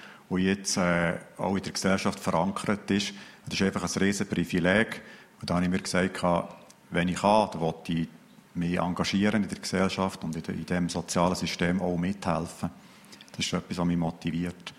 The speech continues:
Zu sehen, wir leben in einer gesegneten Stadt, wir leben in einem System, wo so viel Reichtum herum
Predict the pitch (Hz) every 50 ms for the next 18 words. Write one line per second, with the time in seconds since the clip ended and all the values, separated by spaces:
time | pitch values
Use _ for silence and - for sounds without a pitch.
0 | - - - - - - - - - - - 90 90 92 90 85 85 82 - -
1 | 87 87 87 85 87 82 - - - 92 92 - - 92 - - - - - -
2 | 95 101 104 - - - 98 95 85 85 80 80 - 82 85 82 - - - -
3 | - - - - - - - - - - - - - - 90 92 92 - - 95
4 | - - - 104 101 104 107 110 104 90 90 85 - - 110 110 110 - 117 107
5 | 107 107 101 104 110 113 110 - - - 110 107 107 104 107 107